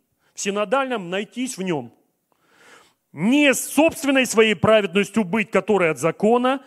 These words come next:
но с той, что через веру во Христа достигается с праведностью от Бога исходящей и на вере основанной. И быть в подлинном единении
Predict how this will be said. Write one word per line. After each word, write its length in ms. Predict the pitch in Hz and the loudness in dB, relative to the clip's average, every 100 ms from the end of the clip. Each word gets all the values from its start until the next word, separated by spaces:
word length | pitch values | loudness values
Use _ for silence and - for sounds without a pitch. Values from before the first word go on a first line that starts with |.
| - - | -18 -10
но 240 | 175 247 339 | 0 2 2
с 120 | - | 0
той, 380 | - 254 208 175 | 2 4 6 4
что 200 | - 214 | 0 -2
через 400 | - 226 226 151 | 0 0 0 0
веру 340 | 180 226 185 | 2 2 2
во 100 | 175 165 | 0 -2
Христа 600 | 190 185 - 277 285 277 - - | -4 -2 2 4 2 -2 -14 -20
достигается 1000 | 156 143 233 - 233 190 202 170 - 165 | -4 0 0 0 0 4 4 4 -2 -6
с 80 | - | -4
праведностью 840 | - 214 247 220 165 170 156 190 165 | 2 6 6 4 0 -2 -2 2 2
от 120 | 160 | 2
Бога 360 | 185 196 156 | 2 2 2
исходящей 720 | 151 - 180 254 302 - 285 262 _ _ | -4 -4 2 4 2 -2 -8 -10 _ _
и 100 | 214 | -6
на 140 | 208 180 | -4 -4
вере 280 | 233 185 | -4 -6
основанной. 520 | 147 - 139 123 117 - _ _ _ _ _ _ _ _ _ _ _ _ _ _ _ _ _ _ _ _ _ _ _ _ _ _ _ _ _ _ _ _ _ _ _ _ _ _ - | -8 -8 -10 -10 -16 -20 _ _ _ _ _ _ _ _ _ _ _ _ _ _ _ _ _ _ _ _ _ _ _ _ _ _ _ _ _ _ _ _ _ _ _ _ _ _ -4
И 140 | 233 | -2
быть 440 | 180 165 330 330 - | -2 0 0 0 -6
в 100 | - | -6
подлинном 540 | 240 269 247 226 226 | -2 -2 -2 -4 -4
единении 840 | 208 185 220 208 190 170 156 139 | -6 -6 -6 -4 -6 -8 -10 -12